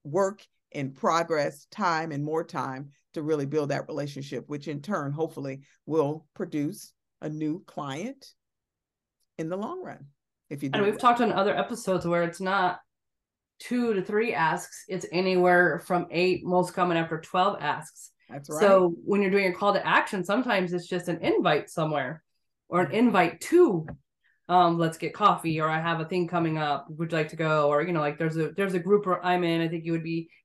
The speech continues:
Speaker 2: interested, would you like to go? So it, it could be every time you see them is an invite to something that may benefit them.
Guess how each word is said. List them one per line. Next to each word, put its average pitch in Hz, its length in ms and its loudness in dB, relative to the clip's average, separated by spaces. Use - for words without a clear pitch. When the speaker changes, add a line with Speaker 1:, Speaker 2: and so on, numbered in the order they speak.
Speaker 2:
interested, 175 360 -2
would 165 140 2
you 165 80 4
like 160 180 2
to 170 60 -8
go? 160 180 2
So 170 200 2
it, 156 160 -2
it 185 200 0
could 240 200 2
be 214 280 2
every 196 240 2
time 196 180 0
you 185 80 0
see 302 240 0
them 175 300 0
is 175 120 -4
an 170 160 -2
invite 196 360 0
to 175 80 -6
something 165 360 0
that 156 160 0
may 165 120 0
benefit 165 480 -2
them. 139 260 -6